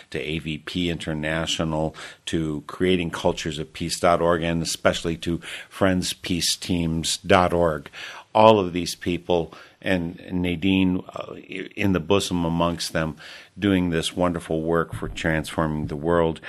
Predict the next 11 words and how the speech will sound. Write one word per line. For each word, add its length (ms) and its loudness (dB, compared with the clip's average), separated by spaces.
Again, 520 0
Nadine 460 2
Hoover 340 -2
has 140 -4
been 200 -2
here 220 -2
today 500 0
for 320 -6
Spirit 560 0
in 140 -2
Action. 460 0